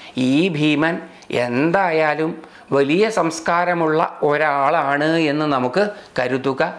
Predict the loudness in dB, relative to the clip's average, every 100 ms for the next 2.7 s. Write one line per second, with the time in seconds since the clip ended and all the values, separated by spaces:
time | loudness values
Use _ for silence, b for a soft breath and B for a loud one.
0 | -6 -4 0 -2 -2 -14 -20 B B B
1 | B -2 0 2 0 0 0 0 0 0
2 | 0 0 0 -2 0 0 -2